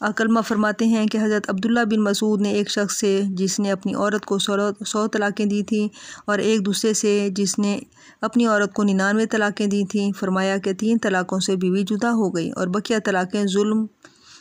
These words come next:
عدوان اور زیادتی ہیں۔ سعودی عرب کے جید عالم کی نامزد منتخب تحقیقاتی کمیٹی مجلس ہیئت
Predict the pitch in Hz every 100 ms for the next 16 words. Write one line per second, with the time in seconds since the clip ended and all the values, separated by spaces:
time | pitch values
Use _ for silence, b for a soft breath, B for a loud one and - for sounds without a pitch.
0 | B 196 185 190 202 208 - 202 196 190
1 | 208 214 214 185 160 156 _ _ _ _
2 | _ _ _ b b b b - 247 262
3 | 277 262 233 - 233 208 220 220 208 202
4 | 208 214 214 202 214 208 196 190 185 202
5 | 196 196 208 202 208 208 202 202 190 196
6 | 185 190 185 202 196 196 196 220 220 b
7 | b b b b b - 226 254 269 262
8 | 240 233 226 220